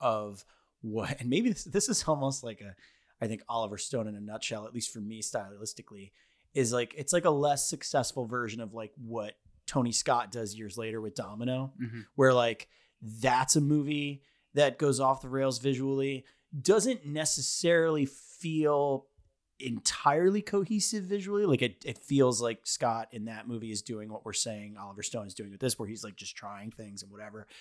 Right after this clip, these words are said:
Speaker 1: But Scott's able to kinda rein that in with that movie and allow it to be a little bit of this fever dream, which is what this movie does as well. This sort of, like,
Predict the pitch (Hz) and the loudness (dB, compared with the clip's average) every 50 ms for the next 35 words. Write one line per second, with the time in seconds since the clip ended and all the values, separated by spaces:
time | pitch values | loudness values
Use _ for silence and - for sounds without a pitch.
0 | - - - _ _ - 156 131 - - 220 208 233 - - - - 120 127 127 | -20 -20 -20 _ _ -4 -2 -2 0 2 2 0 0 -2 -6 -6 -4 -2 0 2
1 | 151 160 175 170 - - 185 196 190 190 180 185 190 196 190 190 196 190 190 196 | 2 4 4 2 0 0 -2 0 -2 -2 -4 -6 -8 -8 -6 -6 -4 -2 -2 -2
2 | 190 190 196 185 170 185 180 - 180 175 170 170 196 185 185 175 185 185 180 180 | -2 -4 -4 -2 0 0 0 2 0 0 0 -2 -4 -6 -6 -6 -6 -6 -6 -6
3 | 175 165 - _ _ _ _ _ _ _ _ _ _ _ _ _ - - - 143 | -10 -12 -14 _ _ _ _ _ _ _ _ _ _ _ _ _ -10 -2 2 4
4 | 131 123 120 120 113 113 120 131 135 - 139 143 147 139 135 147 147 143 151 143 | 4 4 4 2 0 -2 -2 -2 -2 -2 0 2 4 4 4 4 4 4 4 2
5 | 147 139 147 - - - 151 139 139 147 135 135 143 143 143 143 131 - 127 110 | 0 0 -2 -2 -2 0 0 0 0 -2 -6 -6 -6 -6 -4 -4 -4 -4 -4 -8
6 | 101 117 110 - - 123 117 - - 131 123 113 120 117 104 120 110 107 101 110 | -8 -8 -10 -8 -6 -4 -2 0 0 2 0 0 0 -2 -4 -4 -4 -4 -6 -8
7 | 107 98 104 104 104 107 107 110 110 107 113 104 - - 123 113 110 104 98 110 | -10 -12 -14 -14 -14 -12 -10 -10 -8 -6 -4 -4 -4 -2 -2 -4 -4 -6 -8 -8
8 | 113 104 104 104 - - | -8 -8 -10 -10 -14 -18